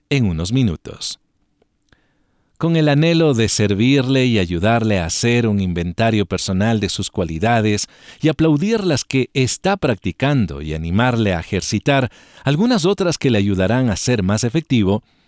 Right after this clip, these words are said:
le quiero invitar a solicitar el libro clásico del pastor Swindoll titulado Pásame otro ladrillo, en agradecimiento por su donación al ministerio.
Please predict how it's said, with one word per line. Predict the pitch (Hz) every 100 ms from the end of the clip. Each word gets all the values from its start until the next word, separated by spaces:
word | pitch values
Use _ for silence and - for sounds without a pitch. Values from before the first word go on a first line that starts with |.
| _ -
le | 156 170
quiero | 208 190
invitar | 147 110 - 107 156 _ _ -
a | 151
solicitar | 143 196 190 180 160 156 156 -
el | - 135 131
libro | 160 196 180 160
clásico | 139 160 - 185 135
del | 120 104
pastor | 104 - 131 131
Swindoll | - 117 95 123 151 135 _ -
titulado | 131 139 127 82 71 - _ _ _ _ -
Pásame | 107 - 143 170 190 _ _ _
otro | 175 190 175 170
ladrillo, | 160 151 143 113 78 71 _ _ - - -
en | 156 165
agradecimiento | 202 196 147 120 117 110 143 135
por | 120 113
su | - 107
donación | 110 135 101 - 135 131
al | 104
ministerio. | 95 101 95 - 82 69 65